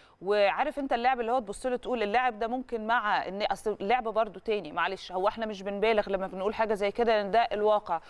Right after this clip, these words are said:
والكباتن وطبعًا والمدربين والناس كلها اللي كانت في مجال الكوره او في هذا الفيلد يعني كانت لعيبه، آه، فاهمين احنا بنتكلم في ايه. آه، قصه ان انت تبقى لاعب وبعد كده، آه،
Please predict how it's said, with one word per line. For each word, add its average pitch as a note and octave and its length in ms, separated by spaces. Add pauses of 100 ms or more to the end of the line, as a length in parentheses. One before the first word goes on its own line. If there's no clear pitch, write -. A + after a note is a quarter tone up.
(240)
والكباتن A3+ 880
وطبعًا F#3+ 760 (300)
والمدربين G3+ 720
والناس A3+ 340
كلها A#3+ 400
اللي F#3 180
كانت F#3+ 300
في G3 140
مجال G#3+ 300
الكوره A3+ 380
او F3 140
في F3+ 160
هذا G3+ 240
الفيلد G#3+ 400
يعني G#3 280
كانت - 200
لعيبه، G#3+ 380 (360)
آه، - 180 (420)
فاهمين A#3 440 (100)
احنا A3+ 220
بنتكلم G#3+ 460
في G3+ 160
ايه. F3+ 520
آه، E3 120
قصه C4+ 340
ان G#3+ 160
انت B3+ 200
تبقى G3 440 (280)
لاعب G#3 480 (120)
وبعد F#3 360
كده، A#3+ 300
آه، F#3 420